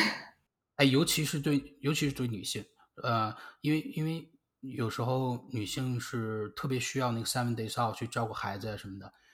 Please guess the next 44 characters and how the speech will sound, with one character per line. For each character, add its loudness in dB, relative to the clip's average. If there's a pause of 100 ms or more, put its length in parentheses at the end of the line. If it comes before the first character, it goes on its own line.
(240)
呃， -2
她 6
们 6
就 -2
选 0
择 -2
这 0
个 -2
工 -4
作， -4 (640)
我 2
敢 2
说 -4
百 0
分 -4
之 -12
八 8
十 -2
的 -4
那 -4
个 -4
原 -2
因 -2
就 -4
是 -6
因 -2
为， -6 (500)
嗯， -4 (140)
她 -2
们 0
想 -2
更 0
多 2
地 0
照 2
顾 0
家 0
庭、 -4
照 -2
顾 -6
孩 -6
子。 -12
因 6
为 2